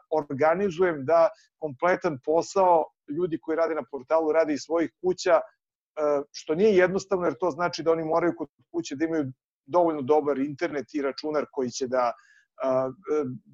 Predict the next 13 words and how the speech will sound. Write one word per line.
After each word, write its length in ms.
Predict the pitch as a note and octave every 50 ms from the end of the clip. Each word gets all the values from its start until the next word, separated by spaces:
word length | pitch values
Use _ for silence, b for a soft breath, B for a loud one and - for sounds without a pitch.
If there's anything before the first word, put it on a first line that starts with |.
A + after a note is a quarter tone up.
| _ _ -
barem 280 | - D#3+ E3+ F3+ E3 B2+ -
posluži 440 | D#3+ D#3+ D#3 D#3+ G3 E3 D3 D3
kao 240 | - - E3 D#3 C#3 -
terminal 640 | - D#3 C#3+ C#3+ D3 D#3 E3 E3+ F3 D#3 B2 G#2+ G2 _
da 120 | _ - B2
bi 140 | A#2+ B2+ - _ _ -
došli 300 | D3 C#3+ C#3+ C#3 - D4+
do 80 | C3 C#3
računara 640 | C#3 B2+ - - C3 C3 C3+ C3+ C3+ C3 B2 A#2 - b b b b b b _ -
na 120 | B2+ A#2+ - -
poslu. 520 | B2 C3 C3 B2+ - - - G#3+ A3 G3+
Dalje 380 | D3+ C3+ F3 F#3 F#3+ F#3 F3 D#3
da 280 | C#3 E3+ E3 D#3+ D#3